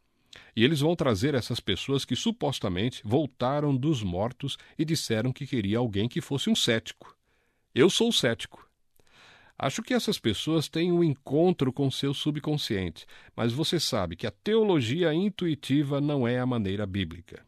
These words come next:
Pessoal, eu estou sobrecarregado com isso. Há um homem na televisão que está em todas essas quatrocentos e cinquenta ou quinhentas estações,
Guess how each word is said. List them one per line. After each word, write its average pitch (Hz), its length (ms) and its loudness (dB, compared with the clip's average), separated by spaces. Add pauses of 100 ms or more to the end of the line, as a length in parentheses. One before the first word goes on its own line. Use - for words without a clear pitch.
Pessoal, 131 480 0 (640)
eu 113 160 2
estou 151 300 0
sobrecarregado 117 1120 0
com 76 220 -10
isso. - 380 -16 (1500)
Há 135 120 0
um 147 100 2
homem 160 260 4
na 131 120 2
televisão 110 640 0
que - 140 -10
está 120 360 -4
em 95 100 -2 (140)
todas 110 440 0
essas 101 500 -4 (600)
quatrocentos 110 840 -2
e 101 60 -2
cinquenta 98 720 -2
ou 123 140 0
quinhentas 90 640 -2
estações, 101 720 -4